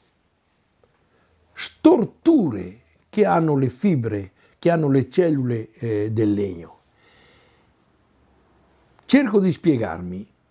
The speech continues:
Un uomo che ha i capelli molto ricci, con ricciolini piccoli, piccoli, piccoli,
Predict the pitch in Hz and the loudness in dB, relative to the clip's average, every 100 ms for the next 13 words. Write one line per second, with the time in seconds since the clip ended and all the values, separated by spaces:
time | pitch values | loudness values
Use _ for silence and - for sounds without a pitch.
0 | _ - - _ _ _ _ - 349 269 | _ -20 -20 _ _ _ _ 4 4 4
1 | 160 131 135 185 185 233 254 - 202 - | 2 0 -2 -4 -2 0 2 0 -2 -2
2 | 254 226 202 277 214 226 180 156 - 214 | 0 2 2 0 0 2 2 0 -2 -6
3 | 196 190 185 190 - 226 269 262 185 269 | 0 0 0 -2 -2 0 2 0 0 -2
4 | 262 240 190 247 233 202 - 202 120 143 | 0 -2 0 -2 0 0 0 -2 0 0
5 | 131 180 | 0 -2